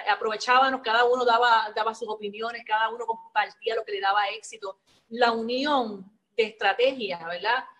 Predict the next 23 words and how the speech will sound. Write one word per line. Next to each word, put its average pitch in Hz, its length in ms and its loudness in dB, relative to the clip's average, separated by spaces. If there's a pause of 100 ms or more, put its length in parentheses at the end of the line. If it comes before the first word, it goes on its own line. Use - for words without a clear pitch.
(120)
No 220 100 -4
importa 269 380 2
si 262 100 -6
tú 233 120 2
eras 247 160 2
coach, 254 400 6
si 247 100 2
eras 233 160 4
esmeralda, 226 760 2
si 226 80 -16
llevabas 208 360 2
un 226 80 -12
mes, 226 200 -10
si 226 80 -20
llevabas 208 240 2
una 226 100 -8
semana, 226 340 -4
si - 100 -18
tenías 220 240 -10
una 294 120 -16
idea, 247 540 -2 (720)
las 214 380 2
uníamos 220 760 -6